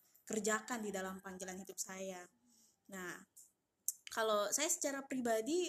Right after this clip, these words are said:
ya mungkin juga saya termasuk kata yang tadi ya, yang pertama, gitu, saya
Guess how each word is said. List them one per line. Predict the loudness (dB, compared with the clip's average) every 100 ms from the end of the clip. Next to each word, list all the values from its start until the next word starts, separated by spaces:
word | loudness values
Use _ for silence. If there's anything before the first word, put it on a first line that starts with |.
| -2 -10
ya | -10 -10 -10
mungkin | -2 2
juga | 2 4 2
saya | 2
termasuk | 0 -2 -2 -4
kata | -6 -6 -6
yang | -6
tadi | -4 -4 -2 0
ya, | -2 -2
yang | -4
pertama, | -6 -6 -4 -2 -4 -8 -14 -20 -16 -8
gitu, | 0 2
saya | 2